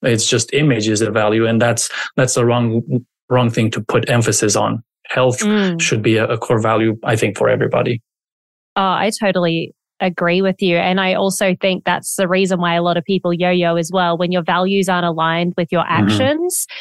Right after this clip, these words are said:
Speaker 2: it's going to be much harder to make things stick. And even if you do stick, even if you do lose the weight, you know, I worked in a bodybuilding gym for a while and
Speaker 1: Mm-hmm.
Speaker 2: they, a lot of bodybuilders have body dysmorphia. They think they're a lot larger or smaller than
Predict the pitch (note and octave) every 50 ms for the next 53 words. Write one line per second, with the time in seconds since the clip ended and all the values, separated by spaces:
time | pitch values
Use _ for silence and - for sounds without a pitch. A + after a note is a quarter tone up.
0 | - - - - - _ _ - G#3+ G3 F#3+ - A3 G#3+ A3 A3 A3 G3+ G#3 G3
1 | G3 F#3+ F#3 F3 D#3+ - - G3 G3 F#3 F3+ F3+ E3+ F3 F3 E3+ E3 - _ F3+
2 | E3+ E3 E3+ D#3+ - - - - G#3 G3 F3+ - - - - - G3+ G3 G3+ -
3 | G#3+ A#3 A#3 B3 A#3 A3 G3+ - G#3 F#3+ - F#3+ F#3+ F#3+ F#3 - - - F3 D#3
4 | - F#3+ F3+ E3+ F#3+ F#3 F3+ - - F3+ D#3 - G3 G3+ G#3 G3+ G3 F#3 F3+ F3
5 | - - F#3 E3 E3 D#3+ D#3+ D#3+ D#3+ - _ _ _ _ _ _ _ _ _ -
6 | - G#3+ F#3+ G3 F#3 F3+ - - G3+ G#3 G#3 G#3 G3+ F#3+ F#3+ F3+ - - _ -
7 | F#3+ F3 E3 - F3 F3+ A3+ B3+ A3 G#3+ F#3 F3 F3 F3 E3+ E3+ E3+ D#3+ F3+ E3+
8 | D#3+ E3 D#3+ F#3 E3+ E3 D#3+ D#3+ D#3+ D#3 D#3 D#3 D#3 D#3+ E3 E3+ E3+ - F3 -
9 | F3+ F3+ F3 F3 F3 F3 E3+ E3+ F3 G3+ F#3+ - - - _ _ _ _ _ _
10 | _ _ _ _ _ _ _ _ F3+ E3+ F#3+ G3 G3 G3 G3 G3 G3 F#3+ F#3+ F#3+
11 | - - - _ - G3 F#3 F3+ F3 G#3 A#3 G3+ F3+ E3+ F3+ C4 C#4+ - F3+ D#3+
12 | E3 D#3+ E3+ D#3+ E3+ F3 D#3+ - F3 E3+ F3 F3+ E3+ F3 E3+ - - E3 F3 G3
13 | - G3+ - - - - - F3 F3 F3+ - - G3 F#3+ - - G3+ F#3 - F3+
14 | E3+ F3 F3 - - - F3 E3+ F3 G3 G3 F#3 - F#3 E3 E3 E3 E3 - -
15 | - F3+ F3 - - - F3 F3 G3 G3+ E3+ D#3 D#3 E3+ D#3+ F3 E3 E3 F3 E3